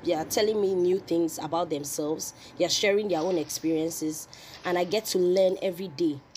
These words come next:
from them. So that keeps me, you know, going and keeps me more interested. It gives me, um, some sort of fulfillment. And then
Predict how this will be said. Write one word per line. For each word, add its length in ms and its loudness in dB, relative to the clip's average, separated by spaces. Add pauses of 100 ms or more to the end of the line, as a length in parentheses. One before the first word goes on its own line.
(260)
from 400 0
them. 320 -4 (320)
So 240 -2
that 300 2
keeps 340 -2
me, 360 2 (460)
you 120 -2
know, 220 4
going 580 2 (580)
and 300 -6
keeps 260 -2
me 120 6
more 180 4
interested. 680 -2
It 140 -12
gives 260 -4
me, 300 0 (580)
um, 560 0
some 280 0
sort 280 0
of 140 2
fulfillment. 920 0 (500)
And 280 0
then 340 2